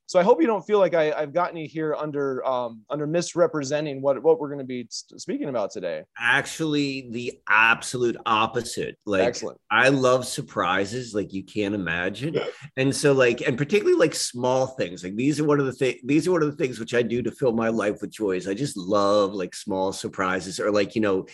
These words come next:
Speaker 2: being caught off guard. So I love it. So this is fantastic. It's your birthday, and I'm getting the gift.
Speaker 1: Yay! Exactly. No, it's, it, it is my birthday, so I can kinda do what I want. I'll, I'll use it. Uh, my wife gets annoyed because I al-, already kind of do what I want in, in a lot of ways with,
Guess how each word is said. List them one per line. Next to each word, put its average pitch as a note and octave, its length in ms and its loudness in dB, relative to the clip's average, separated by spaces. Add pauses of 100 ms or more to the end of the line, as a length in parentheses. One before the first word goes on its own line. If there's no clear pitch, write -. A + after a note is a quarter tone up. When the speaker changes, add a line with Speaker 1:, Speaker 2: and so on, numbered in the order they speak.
(200)
Speaker 2:
being D3+ 260 6
caught C3+ 480 0
off A2 380 -2
guard. F2+ 460 0
So F#2+ 260 0
I B2 160 0
love G2+ 340 0
it. C#2+ 160 -8
So F2+ 320 -2
this G#2+ 240 -6
is C#3+ 120 -8
fantastic. A2+ 600 0
It's A#2+ 160 -2
your G#3+ 240 10
birthday, B2+ 640 4
and C3 160 -2
I'm F3+ 160 0
getting C#3+ 260 0
the F#3 80 -4
gift. F3+ 400 -6 (160)
Speaker 1:
Yay! G#4 460 4
Exactly. D#4 500 0
No, C#4+ 220 4
it's, G#3+ 160 0
it, G#3 100 4
it G#3+ 160 0
is - 140 0
my A#3 120 2
birthday, F#3 360 0
so F3+ 120 0
I F3 60 4
can E3+ 120 -6
kinda F#3 180 -4
do D3+ 140 -2
what E3 100 2
I F3+ 80 4
want. D#3+ 300 -2
I'll, D3 280 -2
I'll C#3+ 200 0
use D#3 220 -6
it. D#3+ 260 -6
Uh, C3+ 120 -4
my D#3 140 -4
wife E3 260 0
gets D3 180 -6
annoyed C3 300 -8
because B2+ 300 -6
I C3 140 2
al-, C#3+ 320 4
already D3+ 340 0
kind C3+ 220 -10
of A#2 80 -12
do B2+ 120 -10
what B2 100 -4
I A2+ 80 2
want A#2+ 340 -4
in, C3 180 -10
in C3+ 80 -12
a C3 40 -4
lot C3 200 2
of C3 80 -2
ways B2 360 -2
with, B2 140 -8